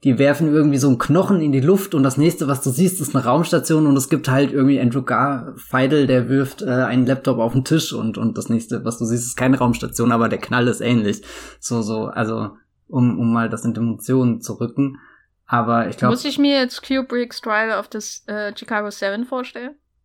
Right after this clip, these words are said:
Speaker 1: Ja, das könnte ja vielleicht so eine Mischung aus Doktor Strangelove
Speaker 2: <laughs>
Speaker 1: und, äh, äh, Wege zum Ruhm sein <laughs> oder so.
Speaker 2: Finde ich gut.
Speaker 1: Ja, äh, würde ich eigentlich jetzt auch gerne sehen. Nee, ich glaub, äh,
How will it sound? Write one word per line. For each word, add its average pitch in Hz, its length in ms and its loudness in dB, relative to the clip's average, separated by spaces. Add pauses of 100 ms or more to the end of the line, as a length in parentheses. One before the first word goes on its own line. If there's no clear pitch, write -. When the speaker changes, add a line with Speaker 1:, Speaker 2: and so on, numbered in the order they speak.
Speaker 1:
Ja, 139 440 0
das 131 200 0
könnte 147 240 2
ja 139 100 2
vielleicht 131 280 0
so 139 100 0
eine 127 80 4
Mischung 143 360 4
aus 139 200 0
Doktor 131 280 -2
Strangelove 160 1500 2
Speaker 2:
<laughs> 139 140 2
Speaker 1:
und, 127 320 4
äh, 120 480 2 (440)
äh, 123 440 2
Wege 143 240 4
zum 135 200 4
Ruhm 143 240 6
sein 117 260 2 (100)
<laughs> - 100 -12
oder 160 300 2
so. - 260 -6 (1600)
Speaker 2:
Finde 247 200 -6
ich - 100 -16
gut. 226 180 -6
Speaker 1:
Ja, 113 640 0
äh, 117 100 -4
würde 143 140 2
ich 147 80 0
eigentlich 127 160 0
jetzt 123 160 -2
auch 131 180 -4
gerne 107 280 -4
sehen. 117 280 -2 (280)
Nee, 135 180 4
ich 131 120 0
glaub, 135 320 0
äh, 120 1000 -2